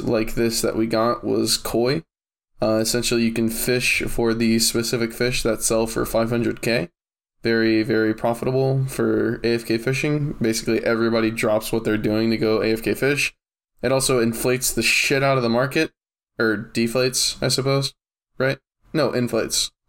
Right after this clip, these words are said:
Yeah, inflates. Uh, so yeah, grab a fishing rod and go fish, 'cause it's insane money at the moment.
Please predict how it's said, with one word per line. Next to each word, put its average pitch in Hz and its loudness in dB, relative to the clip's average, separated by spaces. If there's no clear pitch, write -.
Yeah, 104 0
inflates. 87 -2
Uh, 120 2
so 135 2
yeah, 147 2
grab 135 0
a 165 0
fishing 160 0
rod 165 2
and 139 2
go 151 2
fish, 151 -2
'cause 120 0
it's 127 -2
insane 135 2
money 139 2
at 113 -2
the 113 -2
moment. 107 0